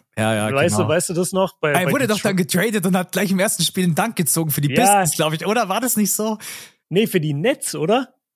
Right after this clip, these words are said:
Speaker 2: Er wurde von den Pistons getradet und da hat er immer nicht gedankt und ich glaube, er war doch dann, war er dann nicht bei den Nets, sondern da gedankt?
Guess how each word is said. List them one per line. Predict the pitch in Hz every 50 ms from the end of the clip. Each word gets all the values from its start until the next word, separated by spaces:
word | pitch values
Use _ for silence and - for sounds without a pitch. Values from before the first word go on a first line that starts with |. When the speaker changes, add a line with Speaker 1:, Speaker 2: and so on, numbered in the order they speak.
| _ _ _ _ _ _ _ -
Speaker 2:
Er | 147 160 156
wurde | 208 202
von | 190 - - - 226 254
den | 254 220 180 -
Pistons | - 196 - - - - 156 - -
getradet | - 120 - - 156 139 135 127 131 120
und | 135 127 117 -
da | - 180 196 196
hat | 202 165 -
er | 160
immer | 143 143 143 143
nicht | 139 131 -
gedankt | - 143 113 135 139 170 185 175 165
und | 139 139
ich | - -
glaube, | - 160 170 170 175
er | 160 151
war | 156 160
doch | 165 147
dann, | - - 165 156 160 160 151 - _ _ _ _ -
war | - 131 151
er | 185
dann | 196 190 180
nicht | 180 180 - -
bei | 214 156
den | 143 135 123
Nets, | 131 180 - - -
sondern | 180 156 139 123 117
da | - 117 151 185
gedankt? | 185 196 165 190 185 196 208 196 - - _